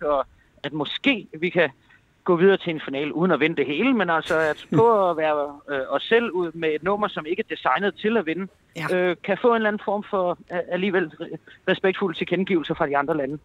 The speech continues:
Speaker 1: Så nu må vi se.
Speaker 2: Og
Speaker 3: Det er da
Speaker 2: Jesper, du
Speaker 3: super
Speaker 2: har
Speaker 3: fedt.
Speaker 2: svaret på det tusind gange, men hvad fanden går der igennem hovedet på, at der I, I oplever, at I vinder det her Melodi Grand Prix i Danmark? Det er jo, det er jo kæmpestort. Med jeres lidt, øh, lidt
Speaker 1: Jamen,
Speaker 2: corny
Speaker 1: det er jo
Speaker 2: firser musik-stil.
Speaker 1: <laughs> Jamen altså, øh,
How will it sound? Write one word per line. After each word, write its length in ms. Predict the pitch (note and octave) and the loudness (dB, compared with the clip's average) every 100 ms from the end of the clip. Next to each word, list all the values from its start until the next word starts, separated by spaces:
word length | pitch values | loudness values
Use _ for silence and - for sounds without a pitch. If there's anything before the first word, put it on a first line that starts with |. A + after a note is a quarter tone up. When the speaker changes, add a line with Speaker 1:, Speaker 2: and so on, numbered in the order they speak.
| - | -10
Speaker 1:
Så 100 | F3 | -2
nu 120 | F3+ | 2
må 100 | G3 | 2
vi 60 | E3 | 0
se. 260 | - F3 - _ _ _ _ _ - _ _ | 0 0 -2 _ _ _ _ _ -20 _ _
Speaker 2:
Og 80 | A2+ | 0
Speaker 3:
Det 60 | A#2+ | 2
er 40 | |
da 40 | A#2 | 4
Speaker 2:
Jesper, 140 | B2+ | 2
du 60 | C3+ | 4
Speaker 3:
super 140 | B2+ | 6
Speaker 2:
har 140 | A#2+ | 6
Speaker 3:
fedt. 80 | A#2 | 4
Speaker 2:
svaret 240 | - A2+ A#2+ | 4 4 4
på 60 | |
det 100 | A#2 | 0
tusind 280 | - B2 B2+ | 0 2 2
gange, 220 | A2 G#2+ | 2 2
men 80 | A2+ | 2
hvad 120 | A#2 | 0
fanden 240 | A2+ B2 C#3+ | 2 2 4
går 80 | |
der 60 | B2 | 4
igennem 260 | G#2+ C3 A#2+ | 4 2 4
hovedet 280 | B2 C3 B2+ | 4 4 4
på, 100 | A#2+ | 0
at 120 | A#2 | 2
der 80 | A2+ | 2
I, 180 | A2+ C3 | 2 0
I 120 | B2 | 0
oplever, 260 | A#2 C3 | 2 2
at 60 | A#2+ | 2
I 40 | |
vinder 300 | G#2 B2 C3 | 2 2 0
det 120 | A#2+ A#2+ | 0 0
her 160 | B2 A2+ | -2 -4
Melodi 260 | B2+ A2 - | -4 0 2
Grand 160 | E3 C#3 | 2 4
Prix 200 | B2+ A#2+ | 2 2
i 60 | C3+ | 0
Danmark? 340 | A2 B2+ C#3+ | 2 2 2
Det 80 | C3+ | 4
er 80 | B2+ | 4
jo, 220 | B2+ A#2+ | 6 4
det 100 | A#2 | 0
er 40 | |
jo 40 | A#2+ | 0
kæmpestort. 540 | C3+ C#3+ - C#3+ C#3 - _ _ _ _ _ - | 2 2 2 2 0 -10 _ _ _ _ _ -2
Med 120 | C3 | 2
jeres 220 | C3 A#2+ | 4 4
lidt, 180 | D3+ D#3 | 2 6
øh, 60 | D3 | 6
lidt 140 | C3+ | 8
Speaker 1:
Jamen, 140 | D#3+ | 6
Speaker 2:
corny 240 | E3+ D3+ F3+ | 8 8 8
Speaker 1:
det 60 | |
er 40 | G#3+ G#3 | 8 8
jo 40 | |
Speaker 2:
firser 200 | F#3+ F#3 | 6 6
musik-stil. 880 | F3 D3 C3+ C3 - - C3+ A2+ - - _ - - - - | 4 4 0 -2 -6 -6 -6 -6 -10 -16 _ -16 -14 -6 0
Speaker 1:
<laughs> 760 | G3+ B3+ - A3+ - C3+ F3 | 2 2 2 2 4 4 4
Jamen 220 | G3 F#3 G3 | 4 2 0
altså, 520 | D#3 G3+ F3+ E3+ D#3+ | 2 2 2 2 2
øh, 60 | D3+ | 0